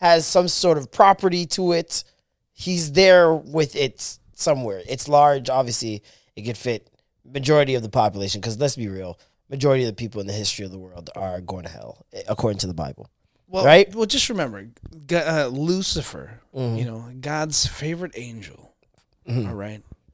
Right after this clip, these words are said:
Speaker 1: Can you look up his story? Look up the story of Lucifer, the fallen angel.
Speaker 2: Apparently, that was God's favorite angel. He gave Lucifer the most power of all the angels.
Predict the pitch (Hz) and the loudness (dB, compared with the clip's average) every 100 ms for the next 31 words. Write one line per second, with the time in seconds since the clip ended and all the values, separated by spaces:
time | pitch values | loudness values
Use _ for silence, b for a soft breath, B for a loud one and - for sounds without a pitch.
0 | _ - 214 254 277 240 220 - 190 208 | _ -6 0 2 6 6 4 2 4 4
1 | 269 _ _ _ _ _ - 190 233 247 | 2 _ _ _ _ _ -2 6 8 8
2 | 202 - - 208 220 202 160 143 170 180 | 4 0 4 6 6 6 2 0 0 0
3 | 170 - 175 151 127 - 139 131 120 110 | -2 2 2 2 -4 2 2 2 0 -4
4 | 104 90 82 165 202 214 214 196 180 170 | -8 -10 -12 -10 -8 -8 -6 -4 -2 -2
5 | 175 147 160 151 131 143 131 120 110 110 | -4 -6 -6 -6 -6 -10 -10 -10 -12 -12
6 | 123 131 135 120 127 135 - 135 - 127 | -12 -8 -8 -8 -10 -8 -10 -12 -12 -12
7 | 117 117 117 - - 120 117 107 110 107 | -12 -14 -14 -16 -14 -14 -14 -14 -16 -16
8 | 107 101 98 98 98 - | -16 -16 -18 -18 -18 -20